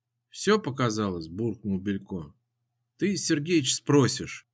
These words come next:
это ж пожар. У огня инструкции нет. Не придирайся, старый ворчун. Мы с тобой во всем управлении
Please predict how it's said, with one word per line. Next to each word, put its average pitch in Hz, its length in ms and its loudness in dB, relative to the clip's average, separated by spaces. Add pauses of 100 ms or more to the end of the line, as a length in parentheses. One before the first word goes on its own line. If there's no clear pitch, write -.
(100)
это 190 260 -2
ж - 100 -4
пожар. 131 540 2 (500)
У 120 140 2
огня 147 320 4
инструкции 156 560 0
нет. 131 420 2 (460)
Не 131 140 0
придирайся, 151 680 2
старый 104 400 2
ворчун. 101 580 -2 (560)
Мы 165 160 2
с 185 60 -4
тобой 147 400 2
во 135 140 0
всем 160 260 0
управлении 143 880 0